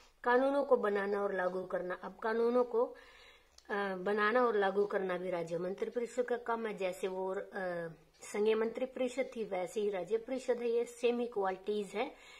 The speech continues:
एक दो point ही अलग जाता है, बाकी सब same होता है। तो मेरा यहाँ comparison में कराने का सिर्फ यही मकसद होता है कि आपको मैं कम से कम time में अच्छा एक एरिया है,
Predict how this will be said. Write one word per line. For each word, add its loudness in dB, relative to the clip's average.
एक 0
दो 0
point 0
ही -4
अलग -2
जाता -4
है, -4
बाकी -4
सब -4
same 0
होता -6
है। -4
तो -6
मेरा 2
यहाँ 4
comparison 0
में -2
कराने -2
का -4
सिर्फ 0
यही 4
मकसद -2
होता -6
है -4
कि -10
आपको -6
मैं -4
कम -4
से -4
कम -4
time -6
में -4
अच्छा 0
एक -2
एरिया 2
है, -4